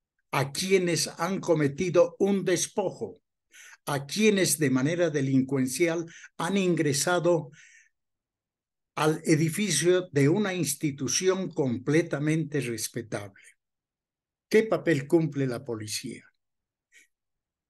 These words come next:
Cada uno se pregunta y dice,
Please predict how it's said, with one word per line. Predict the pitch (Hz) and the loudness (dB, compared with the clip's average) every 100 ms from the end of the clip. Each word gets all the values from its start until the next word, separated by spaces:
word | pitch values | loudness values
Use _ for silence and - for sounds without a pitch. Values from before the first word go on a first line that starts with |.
| _ _ _ _ _ _ _ _ _ - - _ _ - | _ _ _ _ _ _ _ _ _ -20 -20 _ _ -4
Cada | 165 190 | 0 4
uno | 190 214 196 | 4 4 2
se | - 156 | 2 0
pregunta | 156 143 175 185 175 | 2 2 2 0 0
y | 156 | 0
dice, | 156 180 - - 120 104 | -2 -2 -2 -2 -4 -6